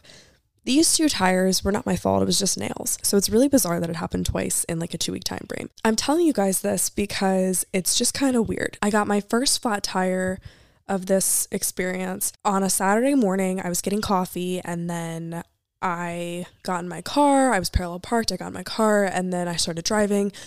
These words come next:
and my car, like, dinged. It was, like, check tire pressure, and things were dragging in weird places. And I was like, "This isn't good." So I pulled into a parking lot, and I was like, "Okay, sure as shit, that is a very flat tire." And then a friend of mine came, and he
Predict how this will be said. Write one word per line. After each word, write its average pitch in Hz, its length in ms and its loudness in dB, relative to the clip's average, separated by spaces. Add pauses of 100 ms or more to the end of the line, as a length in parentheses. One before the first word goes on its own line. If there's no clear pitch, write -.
(320)
and 185 140 0
my 180 100 0
car, 180 240 -2
like, 180 180 -4
dinged. 277 260 4
It 240 40 6
was, 214 140 2
like, 175 100 -4
check - 260 -2
tire 269 260 0
pressure, 233 440 0 (100)
and 190 280 0
things 196 240 2
were 190 80 4
dragging 180 500 -2
in 175 140 -2
weird 165 200 -4
places. 196 640 2
And 190 120 -2
I 185 80 -2
was 185 140 -2
like, 185 200 -6 (200)
"This 190 160 2
isn't 175 220 0
good." 175 160 0
So 190 100 0
I 190 40 0
pulled 208 200 2
into 185 80 0
a 185 40 0
parking 269 300 0
lot, 202 360 4
and 185 180 0
I 180 60 0
was 175 120 0
like, 175 140 -6 (180)
"Okay, 175 180 -6
sure 170 240 0
as 170 100 0
shit, - 240 -2
that - 160 -6
is - 160 -4
a 156 40 -10
very - 220 -10
flat - 240 -10
tire." - 300 -8
And 208 160 0
then 185 360 2
a 190 40 -2
friend 233 280 2
of 294 40 4
mine 220 180 2
came, 180 380 0
and 175 180 0
he 175 460 -2